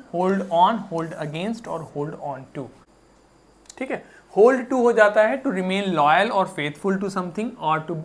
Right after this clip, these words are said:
abide by it, यानी किसी नियम का पालन करना या किसी के साथ लॉयल रहना। जैसे she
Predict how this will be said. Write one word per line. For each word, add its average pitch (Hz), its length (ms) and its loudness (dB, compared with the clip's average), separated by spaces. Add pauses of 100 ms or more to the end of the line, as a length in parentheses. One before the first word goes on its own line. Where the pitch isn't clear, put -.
(140)
abide 160 360 0
by 170 220 4
it, 220 120 -6
यानी 156 260 -8
किसी 156 200 -8
नियम 143 220 -8
का 143 100 -8
पालन 143 400 -2
करना 180 340 -4 (300)
या 220 80 0
किसी 208 300 -6 (200)
के 196 80 -4
साथ 202 280 2
लॉयल 156 360 2
रहना। 190 320 -4 (280)
जैसे 165 340 0 (320)
she 254 120 2